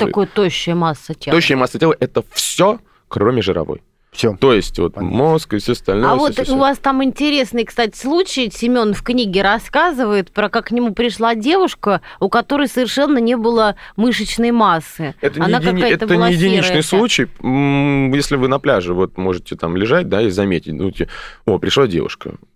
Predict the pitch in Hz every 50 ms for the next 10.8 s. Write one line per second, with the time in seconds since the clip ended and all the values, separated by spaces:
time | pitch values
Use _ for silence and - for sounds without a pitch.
0 | _ - 95 101 90 - 71 - - - - - - - - 170 - 226 226 262
1 | 311 - - - 135 - - - 135 135 240 214 135 110 107 127 165 180 165 113
2 | 92 - - 208 208 180 185 185 185 190 - - - 247 117 80 - 120 127 104
3 | 87 80 - - - 104 110 - 190 202 196 196 190 - 165 175 160 165 165 165
4 | - - - - - - - 87 113 139 135 - 101 - - 92 87 - - -
5 | - - - - 147 156 113 87 76 71 - - - - - - _ _ _ _
6 | 80 80 80 90 87 82 - - - 80 71 71 - - - - - - - -
7 | _ _ - - 85 80 - - - 73 76 73 67 65 - - - - - -
8 | - - - 85 85 - - 95 - 98 92 - - 95 92 80 - - 90 90
9 | 90 90 90 87 87 87 90 90 85 85 92 98 95 92 90 87 82 87 85 82
10 | 82 80 - - - - - - - - 85 78 73 71 69 69